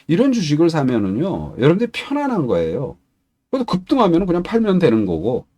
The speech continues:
어? 그래서 이 디오도 괜찮고, 어, 그리고 이제 리오프닝, 이제 사실은 중국이 이제, 에, 코로나 통제를 뭐, 사실 포기했다고 봐야죠.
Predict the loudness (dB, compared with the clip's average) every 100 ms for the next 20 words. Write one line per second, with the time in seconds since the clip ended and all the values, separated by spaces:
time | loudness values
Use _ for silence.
0 | _ -12 -12 _ _ _ _ _ _ _
1 | 4 8 8 6 6 8 8 6 6 6
2 | 2 0 0 0 2 0 0 -2 2 4
3 | 2 -4 _ -20 -20 -12 2 6 6 6
4 | 4 4 4 6 6 6 4 6 4 0
5 | 0 4 4 4 2 -2 -4 2 4 4
6 | 4 0 2 2 2 2 2 4 2 2
7 | 0 2 4 4 2 -2 _ _ _ -2
8 | -2 2 4 6 6 4 6 6 4 2
9 | -2 0 2 4 4 4 4 6 8 6
10 | 4 0 -4 -4 0 2 2 4 2 4
11 | 4 4 2 -2 -4